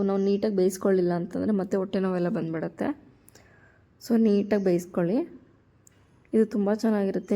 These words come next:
ನೀವು ಟ್ರೈ ಮಾಡಿ, ನಿಮ್ಮೆಲ್ರಿಗೂ ಇಷ್ಟ ಆಗುತ್ತೆ. ಇದಕ್ಕೆ ಚಟ್ನಿನೂ ಚೆನ್ನಾಗಿ ಕಾಂಬಿನೇಷನ್ ಇರುತ್ತೆ, ಇಲ್ಲ ಸೊಪ್ಪಿನ ಸಾಂಬಾರು ಕೂಡ ಇದಕ್ಕೆ ಒಳ್ಳೆ ಕಾಂಬಿನೇಷನು. So ಒಂದ್ಸಲ ಟ್ರೈ ಮಾಡಿ, ನಿಮ್ಮೆಲ್ರಿಗೂ ಇಷ್ಟ ಆಗುತ್ತೆ.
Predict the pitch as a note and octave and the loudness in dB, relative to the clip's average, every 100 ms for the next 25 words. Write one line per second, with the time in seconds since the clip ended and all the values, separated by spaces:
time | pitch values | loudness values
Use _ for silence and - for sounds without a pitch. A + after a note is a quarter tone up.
0 | G3 G3 G3 F#3 F3+ F#3+ F#3+ F#3 F3 F3 | 2 0 -2 -2 0 0 0 0 0 2
1 | G#3+ A3+ G3+ - F3+ F3+ F3 A#3 G#3+ G#3 | 4 4 2 0 -6 -6 0 0 0 0
2 | G#3 G#3 G#3 A#3+ A#3+ A#3 G#3 G3+ G3+ G3 | 0 -2 -2 2 2 2 -2 -2 -4 -4
3 | G3 G3 G3 F#3+ F#3+ F#3+ G3 B3 G3+ A3 | -2 -2 -4 -6 -4 -4 0 2 2 -2
4 | F#3 - A#3 A3+ G3 F#3+ G3 G3+ G#3+ G#3+ | -6 0 0 0 -2 -2 -2 0 2 2
5 | F#3+ F#3+ F3+ F3+ F#3 F#3 F#3 F#3 - F#3+ | 2 0 0 -2 -4 -4 -4 -6 -8 -4
6 | A#3+ E4+ - - _ _ _ - - _ | -4 -6 -14 -20 _ _ _ -20 -20 _
7 | - - - - - G3+ G#3+ - - G3+ | -20 -20 -20 -12 -2 0 0 -2 0 2
8 | G3+ A3+ A3 A3 G#3 G#3+ G3+ G3+ G#3 F#3 | 4 4 4 2 0 0 2 2 2 0
9 | F#3 G3 G3+ F#3 - F#3+ F#3 F#3+ F#3+ | 0 0 0 -2 -2 -4 -4 -4 -6